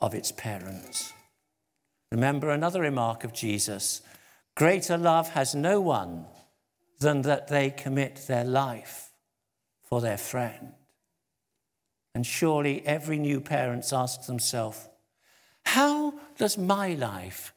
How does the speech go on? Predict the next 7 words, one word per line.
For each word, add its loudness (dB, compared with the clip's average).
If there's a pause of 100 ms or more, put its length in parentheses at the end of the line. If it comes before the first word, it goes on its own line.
(140)
stand 4 (200)
in 4
relation 2 (200)
to 2
this 0 (1160)
tiny -4 (640)
life?" -4